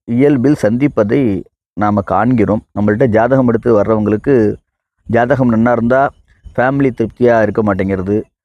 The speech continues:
ஃபேமிலி ரொம்ப சூப்பரா இருக்கு அப்படிங்கிற மாதிரி சொன்னாங்க அப்படின்னு சொன்னால்,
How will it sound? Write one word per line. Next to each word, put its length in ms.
ஃபேமிலி 220
ரொம்ப 400
சூப்பரா 260
இருக்கு 440
அப்படிங்கிற 380
மாதிரி 280
சொன்னாங்க 400
அப்படின்னு 180
சொன்னால், 560